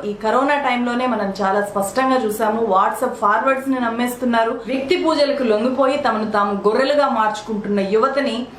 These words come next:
ఇంట బయట సోషల్ మీడియా వేదికల మీద చూస్తూనే ఉన్నాం. ఇది రాబోయే ప్రమాద గంటికలకు అతిపెద్ద సూచన. ప్రపంచ వినాశనానికి అణుబాంబులే అక్కర్లేదు. చేయడానికి ఏ పని లేక చచ్చుబడిపోయినా,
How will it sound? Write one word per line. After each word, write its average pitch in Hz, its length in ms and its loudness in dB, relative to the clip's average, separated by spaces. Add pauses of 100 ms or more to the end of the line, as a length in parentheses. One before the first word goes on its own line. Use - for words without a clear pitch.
(260)
ఇంట 277 280 2
బయట 226 480 2 (160)
సోషల్ 226 320 0
మీడియా 262 300 2
వేదికల 233 460 2
మీద 247 180 0 (200)
చూస్తూనే 240 360 0
ఉన్నాం. 175 300 -4 (480)
ఇది 190 140 2
రాబోయే 226 580 2
ప్రమాద 220 600 0
గంటికలకు 247 640 0
అతిపెద్ద 208 500 -2
సూచన. 208 540 -2 (300)
ప్రపంచ 294 420 0
వినాశనానికి 262 760 2
అణుబాంబులే 269 600 2
అక్కర్లేదు. 185 560 -2 (680)
చేయడానికి 285 560 0 (140)
ఏ 277 120 0
పని 294 220 2
లేక 247 240 0
చచ్చుబడిపోయినా, 247 1160 0